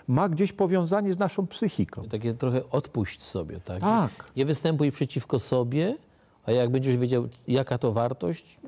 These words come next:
Speaker 2: nie będziesz występował przeciwko
Speaker 1: No
Speaker 2: drugiemu.
Speaker 1: właśnie, a obrazem tego jest chociażby to, co Chrystus mówi: „Jeśli cię ule-, uderzą w lewy policzek, nadstaw drugi”.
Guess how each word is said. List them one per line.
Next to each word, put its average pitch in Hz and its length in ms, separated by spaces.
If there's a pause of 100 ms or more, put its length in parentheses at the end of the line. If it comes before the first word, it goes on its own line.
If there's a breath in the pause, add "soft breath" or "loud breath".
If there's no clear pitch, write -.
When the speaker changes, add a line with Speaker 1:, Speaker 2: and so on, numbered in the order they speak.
Speaker 2:
nie 226 180
będziesz 120 260
występował 117 520
przeciwko 113 480
Speaker 1:
No - 560
Speaker 2:
drugiemu. 262 240
Speaker 1:
właśnie, 147 340
a - 120
obrazem 202 480
tego 214 240
jest 202 140
chociażby 190 440
to, 185 160
co 180 140
Chrystus 180 420
mówi: 165 180
„Jeśli 127 240
cię 160 140
ule-, 156 160
uderzą 160 440
w 131 60
lewy 151 260
policzek, 160 540
nadstaw 170 400
drugi”. 143 420